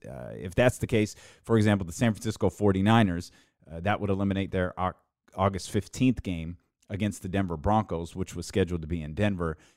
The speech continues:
and then the September third game at home versus the Chargers. I read a separate report that the N F L may look into kind of adjusting the entire preseason schedule that they have, not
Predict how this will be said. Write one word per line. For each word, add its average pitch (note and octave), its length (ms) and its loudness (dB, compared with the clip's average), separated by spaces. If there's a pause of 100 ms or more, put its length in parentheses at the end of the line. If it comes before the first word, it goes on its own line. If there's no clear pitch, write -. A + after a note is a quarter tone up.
(180)
and F#2+ 200 -2
then F#2 200 0
the E2+ 440 -4
September F2 500 -6
third B2+ 540 4
game E2 300 -2 (300)
at F#2 160 -6
home E2 320 -2 (280)
versus F2+ 300 -4
the D#2 100 -14
Chargers. E2+ 560 2
I - 60 -8
read F#2 160 -4
a - 80 -12
separate - 640 0
report E2+ 500 -2 (1120)
that G#2 140 -4
the G#2+ 120 0
N G#2+ 100 2
F G#2 120 -2
L G2+ 100 2
may G2 220 0
look G2+ 300 -2
into F2+ 760 -2 (600)
kind B2 180 2
of F#2+ 80 0
adjusting G2+ 640 0
the F#2 140 0
entire F#2 380 2
preseason F2+ 540 -2
schedule F#2 400 0
that E2+ 160 -6
they D2+ 140 -8
have, F2 360 2
not F#2+ 240 -4